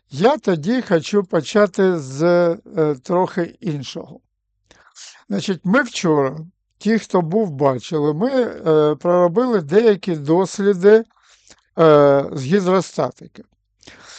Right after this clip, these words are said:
Ми їх не просто зробили, ми розбиралися, чим вони пояснюються.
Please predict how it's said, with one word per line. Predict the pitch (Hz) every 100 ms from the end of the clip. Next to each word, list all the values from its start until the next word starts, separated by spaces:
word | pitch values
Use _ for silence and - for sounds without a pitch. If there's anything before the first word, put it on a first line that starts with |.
| - 240 254 277 220 - - - 185 156
Ми | 160 220
їх | 220 208
не | 202
просто | - - 226
зробили, | 180 196 214 302 277 180
ми | 175 233
розбиралися, | 214 151 202 175 135 131 123 160
чим | 131 208 214
вони | 180 180
пояснюються. | 156 175 139 143 - 202 -